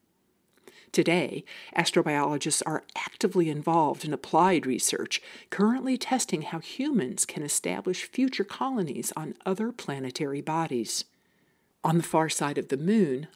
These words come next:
a Chinese lab is germinating seeds and growing plants. And as of January fifteenth, twenty nineteen,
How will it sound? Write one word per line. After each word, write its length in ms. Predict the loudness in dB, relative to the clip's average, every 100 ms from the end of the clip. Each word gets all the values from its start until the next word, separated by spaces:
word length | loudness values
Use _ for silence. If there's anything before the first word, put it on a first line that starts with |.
| -8
a 80 | -4
Chinese 680 | -2 -2 -2 2 2 2
lab 320 | -2 -4 -4 -4
is 160 | -4
germinating 640 | -4 -2 -2 -2 -4 -6 -6
seeds 480 | -4 -2 0 0 -4
and 160 | -8
growing 380 | -10 -10 -8 -10
plants. 680 | -6 0 2 0 -4 -6 -6 -10 _ _ _ _ _ 2
And 200 | 4 6
as 220 | 6 6
of 120 | 4
January 540 | 4 2 4 4 6 4
fifteenth, 680 | 4 -2 0 2 2 2
twenty 340 | -4 0 4 4
nineteen, 760 | 4 4 2 0 2 2 0